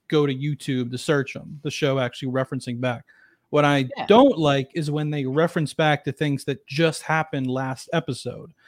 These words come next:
Speaker 1: And when the editors have to do that constantly, like they've been doing in this season, what that tells to me is that, uh, even the editors are, like, basically openly admitting, like, "Hey, we're giving you guys a lot to remember this season." <laughs>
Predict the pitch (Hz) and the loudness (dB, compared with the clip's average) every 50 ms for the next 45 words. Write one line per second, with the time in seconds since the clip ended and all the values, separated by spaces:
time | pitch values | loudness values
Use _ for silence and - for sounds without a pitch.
0 | _ _ _ _ _ - - 160 170 160 160 160 - 160 160 160 165 151 180 202 | _ _ _ _ _ -2 2 4 6 6 4 2 0 0 0 2 2 4 2 2
1 | 196 208 196 170 - 180 175 170 - 143 135 131 151 175 185 175 160 147 139 127 | 4 2 0 0 0 0 0 0 -2 -4 -2 -2 -2 0 0 2 0 0 0 -2
2 | - - - 165 170 185 190 190 - - - 135 123 123 123 127 127 123 143 135 | -6 -6 -2 0 2 2 2 2 -2 -4 -6 -4 -4 -4 -4 -4 -4 -4 -2 -2
3 | 131 127 139 135 131 127 127 123 135 185 233 - - - 139 135 127 123 131 131 | -2 -2 -2 -2 -2 -2 -2 0 2 2 0 0 0 -2 -2 -2 -2 -2 -4 -6
4 | 131 127 _ _ _ _ _ _ _ - 151 147 - 185 160 160 - 202 202 190 | -6 -8 _ _ _ _ _ _ _ -4 -2 2 4 4 4 4 4 4 4 4
5 | - - 180 160 170 202 214 214 208 180 147 - 170 160 151 151 135 - _ _ | 4 2 0 0 2 2 2 2 2 0 0 2 2 4 4 2 0 -6 _ _
6 | _ - 135 151 151 147 139 - - 190 190 185 196 175 165 135 160 175 196 202 | _ -4 -2 -2 0 0 -2 -2 0 0 2 2 2 2 0 0 0 2 2 2
7 | 185 170 156 147 143 151 143 139 135 135 127 - _ - 160 160 - - 147 139 | 2 2 0 0 0 0 0 0 0 -2 -4 -4 _ -2 0 0 0 -2 -2 -2
8 | 143 143 - - 151 156 - 165 151 147 139 135 127 127 135 156 156 143 139 135 | -2 -2 0 0 0 0 2 0 0 0 0 0 0 0 2 2 2 2 2 0
9 | 131 131 127 127 - _ - - - - - - 147 139 131 120 123 120 131 143 | 0 0 -2 -2 -4 _ -18 -20 -20 -20 -2 2 4 4 4 4 0 0 0 0
10 | 156 160 170 170 165 160 156 151 151 147 139 127 127 123 120 127 143 139 139 131 | 2 4 4 2 2 2 2 2 2 2 2 2 2 0 2 6 6 6 6 4
11 | 131 - - 156 143 139 135 135 135 127 120 120 120 120 127 120 - - - 139 | 2 0 0 2 2 2 2 2 0 0 0 -2 -4 -4 -4 -6 -6 -4 -4 -2
12 | 127 127 120 120 120 117 131 - _ | -2 -2 -2 -4 -6 -10 -12 -16 _